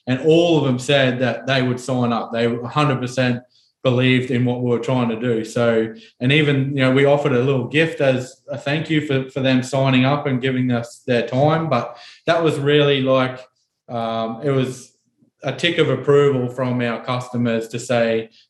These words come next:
"Yeah, that's gonna work." And then we, we hit, we just put everything we had into this Operation three hundred. Once we got that tick of approval, we knew that it was gonna work 'cause we took a,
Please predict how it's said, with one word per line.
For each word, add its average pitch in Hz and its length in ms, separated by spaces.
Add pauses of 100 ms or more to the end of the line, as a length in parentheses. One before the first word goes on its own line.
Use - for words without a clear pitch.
"Yeah, 135 420
that's 123 340
gonna 123 260
work." 131 460
And 127 180
then 123 240
we, 117 340 (160)
we 127 120
hit, 139 300
we 123 80
just 123 340 (340)
put 131 180
everything 139 460
we 120 100
had 120 340 (340)
into 123 260
this 113 240
Operation 117 480
three 113 240
hundred. 120 260
Once 135 260
we 139 100
got 127 200
that 120 160
tick 131 160
of 113 60
approval, 131 720 (240)
we 113 100
knew 156 320
that 147 140
it 131 60
was 123 160
gonna 127 180
work 123 300
'cause 127 120
we 120 140
took 131 240
a, 117 320